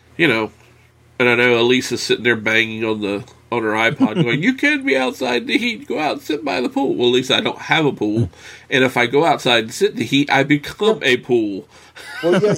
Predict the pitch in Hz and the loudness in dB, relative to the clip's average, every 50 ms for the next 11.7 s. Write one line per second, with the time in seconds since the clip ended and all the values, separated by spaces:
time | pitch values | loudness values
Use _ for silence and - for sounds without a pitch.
0 | - - 208 208 - - 247 240 - - 233 220 - - - - 254 262 254 214 | 0 0 -2 -2 -2 0 -2 0 0 0 -2 -2 -2 -4 -4 0 0 2 0 0
1 | 240 226 214 180 165 156 147 143 135 135 139 151 151 - 165 165 180 185 180 170 | 0 -2 0 0 0 0 0 0 0 0 0 -2 -2 -2 -2 -2 0 0 -2 -2
2 | 196 226 233 240 240 214 - 220 190 151 - - - 95 - - - - - - | 0 -2 -2 -2 -4 -6 -8 -8 -8 -6 -4 -2 -2 -2 -2 -4 -10 -14 -20 -20
3 | - _ _ _ _ _ _ _ _ _ _ - 127 127 131 143 139 135 135 131 | -20 _ _ _ _ _ _ _ _ _ _ -12 -10 -2 0 2 2 4 2 2
4 | 131 127 131 131 143 160 185 180 - 170 175 170 156 151 147 143 139 - - 151 | 2 0 0 0 0 0 -2 -2 -2 0 0 0 0 -2 -2 -2 -2 -2 -2 -2
5 | 143 135 131 127 127 127 127 - - 127 120 110 113 113 110 110 110 110 113 110 | -2 -2 -2 -2 -2 -2 -4 -4 -4 -4 -4 -4 -4 -6 -8 -6 -4 -2 -2 0
6 | 110 107 110 101 98 98 104 107 110 92 - 104 104 - - - - - - 120 | 0 -2 -2 -2 -2 -2 -2 -2 -4 -4 -4 -2 -2 0 -2 -2 -2 -2 0 0
7 | 113 - - 127 - 117 131 131 - - - - - - - - - - - - | 2 2 0 -2 0 0 0 0 0 -2 -8 -16 -16 -16 -16 -16 -18 -20 -20 -20
8 | - - - - - - - - _ - - 127 123 120 - - 113 107 - - | -20 -20 -20 -20 -20 -20 -20 -20 _ -2 0 2 2 2 0 -4 -6 -6 -6 -4
9 | - 135 - 139 185 226 285 320 - - 147 135 120 92 78 - - - 117 117 | -6 -4 0 0 0 2 2 0 0 2 2 2 2 0 -4 -6 -6 -4 -2 -2
10 | 113 120 123 117 104 98 98 - - _ _ _ _ - 110 110 117 113 123 131 | 0 0 2 2 2 0 -4 -10 -16 _ _ _ _ -8 -6 -2 0 2 2 2
11 | 139 139 135 151 147 151 147 151 151 151 160 156 160 147 | 2 2 2 2 2 2 2 2 0 2 2 2 0 0